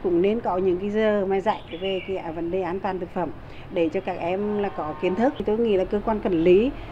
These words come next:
cần phải siết chặt hơn nữa về cái vấn đề mà cấm, cấm tuyệt đối, cấm bán hàng rong. Ví dụ như là ở cái địa bàn nào thì ở phường xã ấy là nên ra tay. Đấy, chứ còn ở cấp cao hơn thì chỉ là đường lối thôi, nhưng mà ở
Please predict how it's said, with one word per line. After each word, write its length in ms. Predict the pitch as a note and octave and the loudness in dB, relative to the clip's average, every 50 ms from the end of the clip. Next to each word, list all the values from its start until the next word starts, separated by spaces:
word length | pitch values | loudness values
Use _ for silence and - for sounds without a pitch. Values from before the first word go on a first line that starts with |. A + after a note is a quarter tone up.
| - - - | -8 -2 0
cần 120 | A3+ G#3+ | 2 4
phải 100 | G#3 G#3+ | 4 2
siết 240 | G#3 - A3 G#3 G3+ - | 2 4 2 2 2 2
chặt 180 | A#3+ A#3 - - | 2 0 2 2
hơn 200 | G#3 A3 A#3 A3+ | 2 2 2 2
nữa 200 | A3+ G3+ E3+ F3+ | 2 2 0 0
về 120 | G3 G3+ F#3+ | 0 0 0
cái 140 | F#3+ G3+ F#3 | 2 0 2
vấn 240 | F#3 E3+ E3+ F3 | 2 2 2 2
đề 220 | F#3 G3+ G3 G3 F#3+ | 4 4 4 4 2
mà 220 | F#3+ F#3+ F#3 F3+ E3+ - - - - - - | 2 0 0 -2 -4 -8 -12 -12 -12 0 2
cấm, 140 | - G#3+ - - - C#4+ D4+ - - - - - | 4 4 4 2 0 -2 -2 -4 -8 -12 0 4
cấm 400 | - G#3+ G#3 G#3+ B3 C#4 C#4+ C4+ | 6 8 8 8 8 8 6 6
tuyệt 180 | - C4+ A3 F3 F3+ | 6 4 2 4 4
đối, 300 | F#3+ F3+ F3 F#3 A3 B3+ B3 - | 4 4 6 4 2 -2 -2 -2
cấm 260 | - F3+ F3+ F#3+ G#3+ | 0 0 0 0 0
bán 200 | G#3 F#3 E3+ F3 | -2 -2 0 0
hàng 120 | G3 G3+ G3 | -2 -2 -2
rong. 220 | G#3 G3+ G3+ A3 A3 | -2 -2 0 0 2
Ví 120 | G#3+ G3+ | 2 2
dụ 100 | G3 A3+ | 2 2
như 200 | G#3+ G#3 A3+ B3 | 2 2 2 2
là 120 | B3 A#3+ | 2 2
ở 140 | A3+ G3 F#3+ | 2 2 2
cái 160 | F3 F3 A3+ | 0 0 2
địa 140 | A3+ A3 A3+ | 4 4 4
bàn 260 | G3 G#3+ G#3+ G#3+ G#3 | 6 4 4 4 4
nào 240 | G#3+ G#3+ G#3 G3+ F#3+ F3+ F#3 | 4 2 2 2 0 0 0
thì 140 | G#3 F#3+ F#3 - - - - - - - | 0 0 0 0 -6 -12 -12 -12 -4 -2
ở 100 | F#3+ E3 | 0 4
phường 300 | - A#3 A#3 A3 G#3 G3 | 6 8 8 8 8 4
xã 140 | - A3+ A3+ | 2 0 -2
ấy 480 | - - G#3+ - - F#3 - F#3+ F#3+ - - - - - - | -2 -2 -4 -4 -6 -6 -6 -6 -6 -6 -8 -10 -12 -6 -2
là 180 | F#3 F#3 G3 | 0 0 2
nên 240 | F#3+ F3+ F#3+ G#3 G#3 | 4 6 6 6 6
ra 140 | G#3 A3 G#3+ | 4 4 2
tay. 240 | G#3+ - G#3+ G#3 G#3 G#3 G3+ - - - - - - - - - | 2 0 0 0 -2 -2 -4 -8 -10 -10 -10 -10 -10 -10 -10 -6
Đấy, 160 | - F3 F#3 F#3+ | -2 -2 0 0
chứ 60 | A3+ A3+ - | -2 -2 0
còn 200 | A#3 A3+ G#3+ G#3 | 2 2 4 4
ở 120 | G3 F3 | 2 2
cấp 160 | D#3+ - G#3 - - | 0 -2 -4 0 2
cao 200 | G#3+ G#3 G#3 G#3 | 2 4 4 2
hơn 280 | G3+ A3 G#3 G#3 G#3+ G3+ | 0 0 0 0 0 0
thì 120 | A3 G3+ F3+ - | -2 -4 -2 0
chỉ 80 | G3+ F3+ | 0 2
là 160 | F3 F3+ F#3 | 2 2 2
đường 220 | F#3+ F#3+ F#3+ F#3+ | 2 4 4 4
lối 200 | F#3 F3 E3+ F3 | 4 4 4 2
thôi, 140 | F3 G3+ G3+ G#3 | 2 2 0 0
nhưng 200 | G#3+ G#3+ G#3 G#3+ | 0 0 0 0
mà 100 | G#3 F#3+ | -2 -2
ở 180 | - D#3+ D#3 | -2 -2 -2